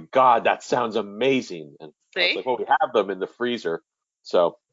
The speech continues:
Speaker 1: th-, I suspect they will, they will take a run at that in the next twenty-four hours.
Speaker 2: Okay. You'll have to let those turn out really, really good. You see?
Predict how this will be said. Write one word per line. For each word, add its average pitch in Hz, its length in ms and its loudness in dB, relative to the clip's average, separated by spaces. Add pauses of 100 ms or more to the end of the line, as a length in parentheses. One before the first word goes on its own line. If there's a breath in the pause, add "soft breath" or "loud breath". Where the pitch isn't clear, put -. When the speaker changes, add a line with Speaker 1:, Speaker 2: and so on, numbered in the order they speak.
(120)
Speaker 1:
th-, - 120 -2
I 113 160 6
suspect - 500 0
they 107 140 4
will, 98 280 0
they 104 100 2
will 95 100 2
take 101 200 -4
a 92 40 -6
run 87 220 -2
at 80 120 -12
that 82 140 -2
in - 80 -18
the 82 80 -12
next 78 220 -12
twenty-four 82 420 -10
hours. 78 340 -8 (540)
Speaker 2:
Okay. 254 340 -2 (320)
You'll 202 180 -2
have 208 160 2
to 214 80 -8
let 196 220 -6
those 220 260 -2
turn 208 200 -4
out 147 260 -4
really, 156 320 -6
really 117 280 -12
good. - 220 -12 (1500)
You 165 60 -20
see? 240 440 -10